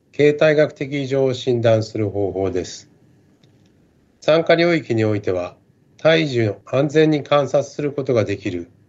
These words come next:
唯一で簡便な方法として、クリニックから病院まで広く用いられています。産婦人科の一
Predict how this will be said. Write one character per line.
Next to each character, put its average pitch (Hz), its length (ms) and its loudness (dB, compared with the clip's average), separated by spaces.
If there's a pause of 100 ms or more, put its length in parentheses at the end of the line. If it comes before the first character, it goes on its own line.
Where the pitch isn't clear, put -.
(540)
唯 160 180 2
一 117 280 -2
で 90 240 -4 (280)
簡 123 240 0
便 123 180 4
な 120 120 6
方 110 180 2
法 107 180 0
と 104 140 -4
し - 100 -10
て、 101 320 -4 (560)
ク 151 120 -4
リ 165 120 4
ニ 147 100 6
ッ 117 60 0
ク - 60 -14
か 104 180 0
ら 92 240 -2 (280)
病 135 300 4
院 131 100 4
ま 123 120 6
で 95 240 -6 (220)
広 165 360 0
く 156 280 -6
用 101 120 -6
い 101 260 -6
ら 98 100 0
れ 92 100 -4
て 98 160 -2
い 82 60 -4
ま 82 140 -12
す。 - 240 -20 (1700)
産 160 280 2
婦 165 80 0
人 156 240 -2
科 151 140 2
の 143 180 0
一 127 180 -12